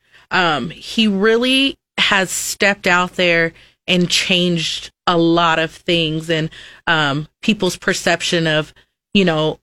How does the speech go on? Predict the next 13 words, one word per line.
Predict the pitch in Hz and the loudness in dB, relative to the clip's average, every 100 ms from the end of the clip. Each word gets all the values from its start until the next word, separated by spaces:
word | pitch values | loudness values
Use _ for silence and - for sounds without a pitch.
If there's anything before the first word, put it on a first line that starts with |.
| _ | _
some | - 208 180 | -6 -2 0
of | 170 | 0
the | |
small | 175 - 170 170 | -2 -2 -2 0
business | 170 170 165 - | -2 -2 -4 -4
owners | - 170 165 165 | -2 0 2 0
and | 165 160 | -2 -2
things | 160 160 | -2 -2
like | 160 | -2
that. | - 156 151 - | 0 0 0 -2
Uh, | 156 143 139 - _ _ _ | -2 -2 -4 -8 _ _ _
for | - 214 | -2 2
me | 185 180 185 190 202 226 | 4 4 4 2 2 0